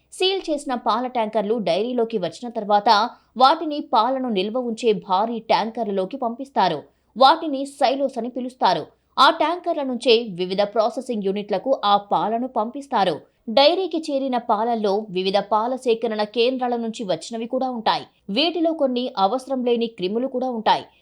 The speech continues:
వాటిని తొలగించడం ప్రాసెసింగ్ యూనిట్లలోనే జరుగుతుంది. ప్రాసెసింగ్ యూనిట్లలో క్రిములను చంపడంతో పాటు పాలలోని కొవ్వు శాతాన్ని సర్దుబాటు చేయడం లేదా ఈక్వలైజ్డ్ చేయడం కూడా ఇక్కడే జరుగుతుంది. సైలోస్ ట్యాంకర్ల నుంచి ప్రాసెసింగ్ యూనిట్లకు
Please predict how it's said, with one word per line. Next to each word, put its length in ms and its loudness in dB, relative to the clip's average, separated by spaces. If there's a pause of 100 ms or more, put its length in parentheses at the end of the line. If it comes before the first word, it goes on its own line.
(140)
వాటిని 460 4
తొలగించడం 540 -2 (140)
ప్రాసెసింగ్ 520 -2
యూనిట్లలోనే 560 0
జరుగుతుంది. 480 -2 (400)
ప్రాసెసింగ్ 500 4
యూనిట్లలో 400 2 (120)
క్రిములను 480 -2
చంపడంతో 540 -4
పాటు 220 2 (420)
పాలలోని 520 2 (120)
కొవ్వు 280 -2
శాతాన్ని 480 -4
సర్దుబాటు 600 -2
చేయడం 300 0 (120)
లేదా 200 6 (480)
ఈక్వలైజ్డ్ 600 0
చేయడం 360 -2
కూడా 140 0 (160)
ఇక్కడే 340 -6
జరుగుతుంది. 460 -2 (380)
సైలోస్ 380 2 (100)
ట్యాంకర్ల 480 0
నుంచి 260 -6
ప్రాసెసింగ్ 480 -2
యూనిట్లకు 420 -2